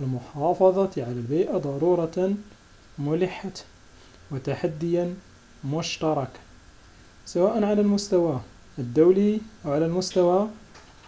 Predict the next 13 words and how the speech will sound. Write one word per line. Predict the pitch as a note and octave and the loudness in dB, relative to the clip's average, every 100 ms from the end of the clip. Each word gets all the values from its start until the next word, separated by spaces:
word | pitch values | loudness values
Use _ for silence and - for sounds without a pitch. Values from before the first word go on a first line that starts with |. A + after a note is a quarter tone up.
| - - | -20 -4
المحلي، | E3 E3+ E3+ - F3 A#2+ - - - - - - - - - - | -2 0 -2 -4 -4 -4 -8 -18 -20 -20 -20 -20 -20 -20 -20 -20
حيث | - - G#3 G#3+ G#3+ - - - - | -20 0 2 2 -2 -12 -20 -20 -12
اتضح | C#3+ - - F3 E3+ E3 A2 G#2+ | -12 -4 0 4 4 0 -8 -12
بأن | A#2+ E3 E3 A#2+ A2 - - - - - - | -8 -4 -4 -4 -8 -20 -20 -20 -20 -20 -10
المخاطر | A#2+ C3 - E3 E3 D3+ B2+ | -8 -6 -2 0 0 -2 -6
الكبرى | B2+ - E3 E3 D#3+ D#3+ D#3+ E3+ F3 - - - - - | -8 -4 -2 2 2 2 2 0 -4 -12 -20 -20 -14 -6
التي | D#3 D#3 - | -2 -2 -2
أصبحت | F#3+ - D3 - C3+ - - - - - - - - - - - | -6 -4 -6 -4 -10 -12 -18 -20 -20 -20 -20 -20 -20 -20 -20 -8
تواجهها، | D#3 D3 C#3+ D3+ D3+ F3 F#3+ G#3+ A#3 - - - - | -2 0 0 -2 0 2 4 4 0 -12 -20 -20 -18
خاصة | - F#3+ F#3 F#3+ F#3 C#3 G#2+ - - - - - - | 2 2 4 0 0 -6 -8 -16 -20 -20 -20 -20 -12
بسبب | B2 - D#3+ D3+ | -6 0 2 2
الأنشطة | C3 C3 C#3 - B2+ | 0 -6 -10 -12 -12
البشرية، | A#2 G#2+ C#3 E3 E3 F#3 | -12 -10 -6 -2 0 0